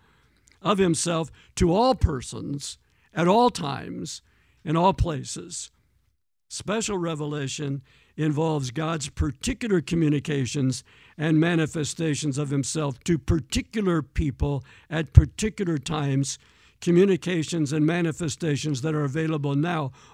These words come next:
only by consultation of certain sacred writings, the Bible,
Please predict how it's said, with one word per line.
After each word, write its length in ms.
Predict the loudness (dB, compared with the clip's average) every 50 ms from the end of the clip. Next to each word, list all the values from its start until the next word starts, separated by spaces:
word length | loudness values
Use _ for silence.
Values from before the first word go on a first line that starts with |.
| _
only 800 | 0 4 6 6 6 6 4 4 4 4 2 2 0 0 -2 -2 -4 -8 -20 -20 -10 -4
by 160 | -2 0 0 0
consultation 920 | 0 0 2 2 2 0 0 -4 -4 -2 -2 0 0 0 0 0 0 0
of 180 | 0 0 -4 -4
certain 640 | -6 -2 0 0 0 0 -2 -4 -4 -2 -2 -4 -6 _ _ _ _ _ -12
sacred 600 | -10 -8 -4 0 0 0 0 0 0 0 0 0
writings, 760 | -2 -4 -2 -2 2 2 2 2 2 -2 -4 -8 -12 -14 -14 _ _ _ _ _ _ _ _ _ _ _ _ _ -4
the 60 | 0
Bible, 420 | 0 2 2 2 0 -4 -8 -12